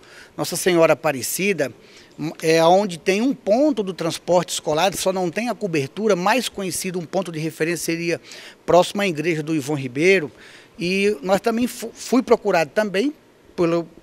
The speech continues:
tanto quanto por alunos e pais de alunos, pedindo que se faça ali naquele espaço uma cobertura, né, para que os alunos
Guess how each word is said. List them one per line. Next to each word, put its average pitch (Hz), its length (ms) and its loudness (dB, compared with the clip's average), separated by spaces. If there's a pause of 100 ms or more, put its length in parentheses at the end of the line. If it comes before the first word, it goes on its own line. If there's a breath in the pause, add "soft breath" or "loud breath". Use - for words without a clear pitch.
(120)
tanto 311 240 2
quanto 175 320 -4
por 196 220 2
alunos 233 760 2
e 269 120 -2
pais 233 420 2
de 214 120 -2
alunos, 190 440 0
pedindo 202 800 -4 (380 loud breath)
que 175 80 -12
se 220 160 -6
faça 196 400 2
ali 175 180 -2
naquele 156 500 -4
espaço 175 680 -2 (320 loud breath)
uma 190 160 2
cobertura, 254 1040 6 (360)
né, 165 260 0 (380 loud breath)
para 185 120 2
que 202 200 -2
os 180 160 2
alunos 208 420 0